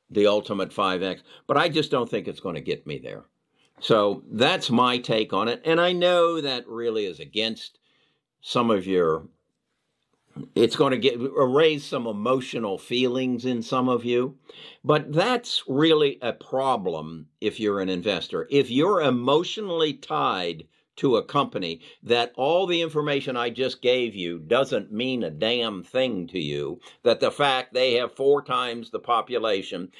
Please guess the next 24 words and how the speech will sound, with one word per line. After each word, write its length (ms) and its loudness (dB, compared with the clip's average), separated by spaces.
they 160 4
have 200 2
a 140 4
bigger, 720 2
um, 1000 -4
uh, 180 -2
air 260 4
problem, 880 -2
uh, 200 0
environmental 960 0
problem, 640 -4
and 580 0
the, 380 2
the, 240 -2
the, 140 -2
coun-, 400 -2
the, 240 2
the 320 2
government 640 0
is 260 2
helping 580 0
people 440 -4
buy 640 0
these 420 -4